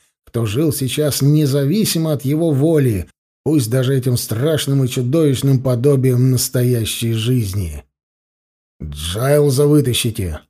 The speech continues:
приказал Фесс орку и гному. «Похоже, разговор с Этлау придётся отложить».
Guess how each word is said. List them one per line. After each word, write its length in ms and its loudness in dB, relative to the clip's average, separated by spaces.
приказал 540 -2
Фесс 360 -4
орку 320 0
и 100 2
гному. 640 0
«Похоже, 500 -4
разговор 540 0
с 80 -4
Этлау 480 0
придётся 580 -2
отложить». 760 -4